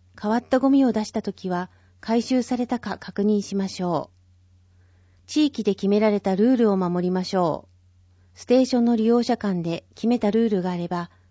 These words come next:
きちんと守りましょう。決められたステーションに出してください。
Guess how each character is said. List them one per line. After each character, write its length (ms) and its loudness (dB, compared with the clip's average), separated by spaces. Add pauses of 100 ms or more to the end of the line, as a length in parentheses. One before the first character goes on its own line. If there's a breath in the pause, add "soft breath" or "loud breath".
(140)
き 100 -20
ち 140 0
ん 60 2
と 140 0
守 260 4
り 60 0
ま 120 -2
し 140 -8
ょ 300 -4
う。 1040 -20
決 120 -6
め 120 2
ら 100 4
れ 80 2
た 140 0
ス 60 -20
テ 160 2
ー 20 2
シ 140 -4
ョ 20 0
ン 60 2
に 80 0
出 140 -4
し 60 -12
て 100 -8
く 100 -14
だ 100 -8
さ 220 -12
い。 160 -12